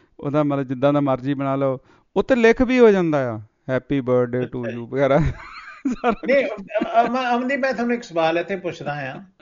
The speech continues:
Speaker 2: ਤੁਸੀਂ ਵੀ ਗਹਿਰੀ ਨਿਗਾਹ ਰੱਖਦੇ ਆ, ਪਾਰਖੂ
Speaker 1: ਹੂੰ।
Speaker 2: ਬੰਦੇ ਆ ਬਹੁਤ ਚੀਜ਼ਾਂ
Speaker 1: ਹੂੰ।
Speaker 2: ਦੇ, ਹਰ ਚੀਜ਼ ਦੇ ਪਾਰਖੂ ਆ।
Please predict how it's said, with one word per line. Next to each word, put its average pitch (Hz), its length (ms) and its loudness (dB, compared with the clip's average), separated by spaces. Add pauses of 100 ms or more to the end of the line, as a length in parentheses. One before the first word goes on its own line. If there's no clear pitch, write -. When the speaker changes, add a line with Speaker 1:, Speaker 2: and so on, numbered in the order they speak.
(160)
Speaker 2:
ਤੁਸੀਂ 143 300 -10
ਵੀ - 0 -
ਗਹਿਰੀ 139 320 0
ਨਿਗਾਹ 127 280 -4
ਰੱਖਦੇ 123 340 -6
ਆ, 135 60 -8
ਪਾਰਖੂ 120 400 -6
Speaker 1:
ਹੂੰ। 123 60 -10
Speaker 2:
ਬੰਦੇ 117 300 -6
ਆ 113 80 -8
ਬਹੁਤ 123 240 -8
ਚੀਜ਼ਾਂ 143 260 -6
Speaker 1:
ਹੂੰ। 110 60 -8
Speaker 2:
ਦੇ, 120 160 -10 (140)
ਹਰ 113 40 -2
ਚੀਜ਼ 120 360 -8
ਦੇ 120 100 -4
ਪਾਰਖੂ 117 520 -10
ਆ। 110 120 -18